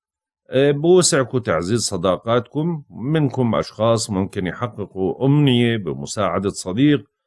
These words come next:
منكم أشخاص ممكن يشاركوا في مناسبة سعيدة. بتتسع الآفاق وبتحتفل بنجاح أو تطور علاقة.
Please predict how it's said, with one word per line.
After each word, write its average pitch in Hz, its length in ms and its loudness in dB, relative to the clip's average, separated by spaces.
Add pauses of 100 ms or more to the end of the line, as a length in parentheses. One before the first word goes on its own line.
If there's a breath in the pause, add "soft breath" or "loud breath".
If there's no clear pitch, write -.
(260)
منكم 151 520 0
أشخاص 143 500 0
ممكن 143 340 -2
يشاركوا 147 480 0
في 139 200 0
مناسبة 131 640 2
سعيدة. 110 680 2 (540)
بتتسع 92 680 -4
الآفاق 143 640 -2
وبتحتفل 139 1040 -2
بنجاح 98 760 -2
أو 107 180 0
تطور 120 560 0
علاقة. 87 640 -2